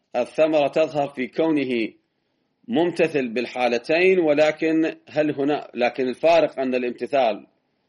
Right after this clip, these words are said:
على تفسير ال-، المرة بالفرد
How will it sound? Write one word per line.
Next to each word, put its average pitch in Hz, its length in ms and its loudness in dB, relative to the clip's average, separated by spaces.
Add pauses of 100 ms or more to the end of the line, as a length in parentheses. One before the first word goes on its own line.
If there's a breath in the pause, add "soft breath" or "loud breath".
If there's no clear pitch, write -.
(520)
على 143 360 4
تفسير 135 520 -2
ال-، 107 180 -6 (320)
المرة 113 640 0 (140)
بالفرد 117 760 0